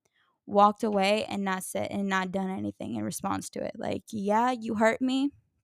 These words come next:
but you're gonna have to be the one to live with that." Whoever hurts you,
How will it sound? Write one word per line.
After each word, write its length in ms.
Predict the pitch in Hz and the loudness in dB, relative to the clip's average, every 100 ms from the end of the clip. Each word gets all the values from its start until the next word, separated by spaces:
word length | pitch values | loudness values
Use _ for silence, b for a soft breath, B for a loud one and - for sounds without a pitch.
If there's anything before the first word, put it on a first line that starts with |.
| _ _ _ - - _ - | _ _ _ -16 -16 _ -2
but 240 | 202 208 | 4 4
you're 300 | 202 196 214 | 4 2 4
gonna 160 | 208 202 | 4 2
have 180 | 190 190 | 2 -2
to 60 | |
be 120 | 190 185 | -2 -2
the 100 | - | -2
one 180 | - | -2
to 100 | - | -4
live 160 | - 98 | -4 -4
with 120 | - | 0
that." 200 | - - | 0 2
Whoever 360 | 220 240 523 311 | 6 6 8 4
hurts 480 | - 202 240 - 269 | 6 6 6 0 0
you, 300 | 277 320 | 0 0